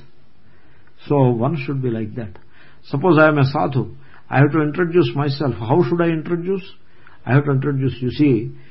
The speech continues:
in India there is one of, there are many Mahatmas, but one of them, foremost among them is Swami Dayananda Saraswati Maharaj. Did you hear his name? "Yeah, yeah,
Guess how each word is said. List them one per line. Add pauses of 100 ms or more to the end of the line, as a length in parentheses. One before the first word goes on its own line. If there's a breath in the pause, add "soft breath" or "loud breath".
(240 soft breath)
in
India
there
is
one
of,
there
are
many
Mahatmas,
but
one
of
them,
foremost
among
them
is
Swami
Dayananda
Saraswati
Maharaj.
Did
you
hear
his
name? (560 soft breath)
"Yeah,
yeah,